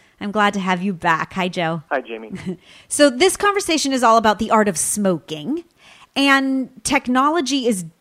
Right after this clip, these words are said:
Speaker 1: definitely bettering us. And you have a new favorite toy, which gives me a little bit of grill envy, I want you to know, because the Twin Eagles wood-fired pellet grill,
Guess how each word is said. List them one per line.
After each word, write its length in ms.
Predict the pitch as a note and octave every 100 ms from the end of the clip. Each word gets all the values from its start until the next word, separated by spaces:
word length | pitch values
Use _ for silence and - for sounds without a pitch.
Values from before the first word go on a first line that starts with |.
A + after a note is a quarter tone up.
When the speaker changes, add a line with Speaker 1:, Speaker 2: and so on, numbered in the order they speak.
| -
Speaker 1:
definitely 800 | B3 A#3 - A3 A3 A3+ G#3+ G3+
bettering 800 | D3+ C3+ G3 F3 F3 D#3+ D#3 D#3+ -
us. 580 | E3 A3+ D4+ - - - _ - - _
And 340 | A3+ A#3+ A#3
you 200 | A3 C#4
have 240 | C#4 D#4 D4+
a 40 |
new 220 | C4+ B3+
favorite 520 | B3 A#3+ A3 G3+ B3+ -
toy, 520 | A#3 F3+ D3 F3 C4+ _ _ - -
which 340 | A#3 - G3+
gives 260 | C4+ C#4 D#4+
me 240 | D4+ C#4+ A#3+
a 60 |
little 340 | A3 A3+ A#3 B3+
bit 200 | B3 A#3+
of 240 | G#3 F#3
grill 420 | F#3+ G3 G#3 A#3 -
envy, 720 | F#3+ G3+ D3+ E3 E3 C#4+ - _ -
I 60 | G#3
want 280 | F#3 E3+
you 60 | A#3+
to 80 | C#4
know, 340 | F#3 F#2 B3+ - -
because 320 | B3+ B3 A#3+
the 220 | A3 A#3+
Twin 420 | G3+ - C#4 D4
Eagles 500 | D4 C4+ C4 A#3+ G#3+
wood-fired 920 | G3 A#3+ B3+ - A#3+ A3 G#3+ G#3 G3 F3
pellet 400 | A3 G#3+ G#3+ G3
grill, 520 | F3 F#3 F3+ A#3+